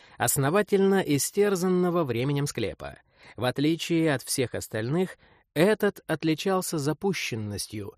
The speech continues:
Вокруг него колосились и извивались сорняки, норовя то ухватить за ноги,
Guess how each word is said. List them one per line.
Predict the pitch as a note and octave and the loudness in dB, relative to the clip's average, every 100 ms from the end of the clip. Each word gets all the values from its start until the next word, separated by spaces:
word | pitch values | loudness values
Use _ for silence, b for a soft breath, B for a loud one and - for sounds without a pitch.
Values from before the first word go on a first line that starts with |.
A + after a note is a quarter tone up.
| b b b | b b b
Вокруг | A2+ C#3 F3+ F3 | -2 0 2 2
него | D#3 D#3 E3 D#3+ | 0 2 2 0
колосились | C3+ B2 A#2+ - F3 G3 F3+ - b | 0 0 0 -2 -2 2 2 0 b
и | - D#3+ D#3+ | -2 0 2
извивались | B2+ G#2+ A#2+ C3+ E3 D3+ | 0 0 0 2 2 0
сорняки, | - C3+ A#2+ A#2+ B2 - C3+ F#3+ - B | 0 0 0 0 -2 -2 0 0 -4 B
норовя | A2+ C3 F3+ A3+ | 0 2 4 4
то | G3 F3 | 4 4
ухватить | C#3+ G#2+ A2+ A#2 A#2 F2+ | 2 0 -2 -2 -2 -6
за | F#2+ B2+ F3 | -2 0 0
ноги, | F3 D#3+ D#3+ | 0 0 0